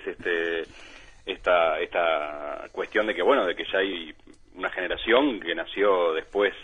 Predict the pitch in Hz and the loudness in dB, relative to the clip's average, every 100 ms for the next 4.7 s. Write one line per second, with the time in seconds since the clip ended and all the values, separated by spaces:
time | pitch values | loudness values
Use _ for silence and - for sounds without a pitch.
0 | - 95 127 82 82 87 85 87 127 123 | -6 -2 0 0 -2 0 0 0 2 6
1 | 127 120 87 82 85 92 92 85 82 82 | 6 4 -2 -4 -4 -4 -4 -6 -8 -10
2 | - 87 104 107 - 95 87 - - _ | -6 0 0 -2 -2 2 2 -2 -14 _
3 | 76 92 92 87 82 90 87 92 120 110 | -6 -4 -2 -2 -4 -2 0 2 2 0
4 | 87 82 80 87 85 78 | -2 -4 -4 -2 -2 -2